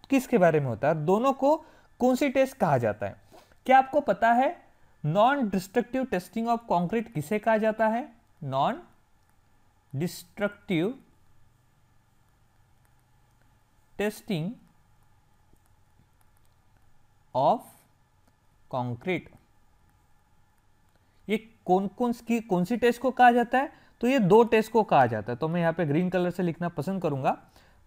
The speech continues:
फर्स्ट है अल्ट्रासोनिक प्लस पल्स, सॉरी, अल्ट्रासोनिक पल्स वेलोसिटी टेस्ट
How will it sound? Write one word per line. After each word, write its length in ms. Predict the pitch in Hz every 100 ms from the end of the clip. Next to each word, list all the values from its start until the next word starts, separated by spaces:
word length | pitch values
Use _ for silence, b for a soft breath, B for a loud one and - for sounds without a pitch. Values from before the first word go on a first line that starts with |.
| -
फर्स्ट 340 | 269 277 -
है 100 | 269 311 - - _ _ _ _ _ _ - - - - - -
अल्ट्रासोनिक 960 | 180 214 202 233 240 247 220 220 247 - - _ _ _ _ _ _ _ _ _ _ _ _ _ _ _ _ _ _ _ _ _ _ _ _ _ _ _ _ _ _ _ _ -
प्लस 260 | 202 240 - - - - _ _ _ _ _ _ _ _ _ _ _ _ _ _ _ -
पल्स, 340 | 202 240 - -
सॉरी, 260 | 190 233 -
अल्ट्रासोनिक 560 | 156 160 196 202 208 208 -
पल्स 380 | 208 214 - - _ _ _ 131
वेलोसिटी 760 | 139 156 175 185 208 175 247 269 - _ _ _ _ _ _ _ _ - - - - _ - - - - _ _ _ _ -
टेस्ट 400 | 214 247 -